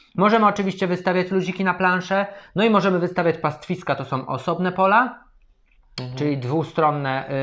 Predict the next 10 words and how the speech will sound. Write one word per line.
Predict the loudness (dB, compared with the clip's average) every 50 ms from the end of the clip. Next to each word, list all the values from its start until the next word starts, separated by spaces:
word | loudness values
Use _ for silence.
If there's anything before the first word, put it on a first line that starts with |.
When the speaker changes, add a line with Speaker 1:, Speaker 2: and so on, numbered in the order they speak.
| -2 -2 -2 -2 -2 -4 -4
Speaker 1:
y, | -4
kafelki, | -4 -4 -2 -2 -2 -2 -4 -6 -4 -4 -4 -4 -6 -12 -20 -14 -8 -4
na | -4 -2
których | 0 2 2 2 2 2
będziemy | 0 0 0 0 0 -2
umieszczać | -2 0 0 0 0 0 -2 -4 -4
tylko | -2 -4 -2 0 0 0
i | 0 0
wyłącznie | 0 0 0 0 -2 -2 -4 -4
bydło. | -2 -2 -2 -2 0 -2 -2 -2 -4 -8